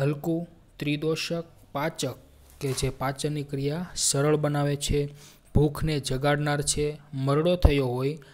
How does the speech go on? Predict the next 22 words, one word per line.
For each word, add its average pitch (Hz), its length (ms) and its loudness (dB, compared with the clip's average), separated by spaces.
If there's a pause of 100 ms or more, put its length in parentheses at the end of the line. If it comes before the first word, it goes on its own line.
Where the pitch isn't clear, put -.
(180)
ત્યારે 135 360 0
દહીં 151 480 2
કે 165 140 -4
છાશમાં 139 760 -2
જીરું 156 360 0
નાખીને 135 420 -6
પીવાથી 139 680 -4 (360)
મરડાનો 143 480 0
રોગ 160 320 0 (320)
મટી 135 340 0
જાય 143 240 0
છે. 147 340 -4 (760)
જીરાના 202 520 2
ચૂર્ણને 151 580 -2
દહીં 143 340 -2
સાથે 135 400 -2
લેવાથી 139 580 -4 (400)
રતાંધળાપણું 151 1040 -2 (380)
કે 147 120 -2
જે 139 240 -2
આંખને 165 520 -2
રખતો 147 540 -4